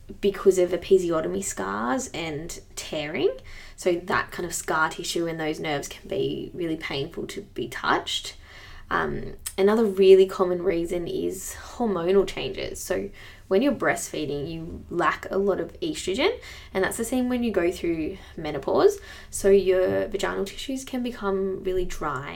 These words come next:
and uncomfortable. So my biggest tip for my postpartum women is to use, like, don't be afraid to use lots of lubricant, because that's gonna make it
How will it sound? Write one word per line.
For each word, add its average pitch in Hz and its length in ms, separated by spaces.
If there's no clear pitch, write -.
and - 80
uncomfortable. - 960
So 180 640
my 180 200
biggest 175 360
tip - 300
for 160 400
my 160 120
postpartum - 1000
women - 320
is - 200
to - 140
use, 175 580
like, 190 140
don't 170 160
be 196 80
afraid 196 240
to 202 80
use 185 140
lots 190 260
of - 60
lubricant, - 480
because 175 200
that's - 180
gonna 185 120
make 175 220
it - 180